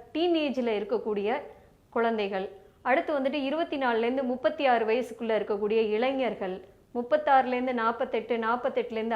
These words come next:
அறுபதுன்னு நாம வந்துட்டு இதை வந்து பிரிச்சிருக்கோம். ஏன்னா இதுக்கான முக்கிய காரணம் என்னன்னா, அந்தந்த வயதுல இருக்கக்கூடியவங்க அந்த அளவுக்கு கான்ஷியஸ்ல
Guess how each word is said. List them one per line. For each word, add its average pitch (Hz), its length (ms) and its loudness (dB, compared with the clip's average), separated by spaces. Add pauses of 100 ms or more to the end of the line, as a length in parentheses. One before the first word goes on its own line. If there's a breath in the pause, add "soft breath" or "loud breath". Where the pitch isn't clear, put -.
அறுபதுன்னு 220 580 -2 (420 loud breath)
நாம 247 360 2
வந்துட்டு 247 260 -2
இதை 226 120 0
வந்து 233 260 -2
பிரிச்சிருக்கோம். 247 600 -4 (380 soft breath)
ஏன்னா 254 360 2 (160)
இதுக்கான 240 400 -2
முக்கிய 254 380 -2
காரணம் 254 420 2
என்னன்னா, 214 420 -2 (100)
அந்தந்த 311 520 2
வயதுல 320 420 4 (140)
இருக்கக்கூடியவங்க 240 760 -2 (320 loud breath)
அந்த 285 320 2
அளவுக்கு 311 480 2
கான்ஷியஸ்ல 277 600 2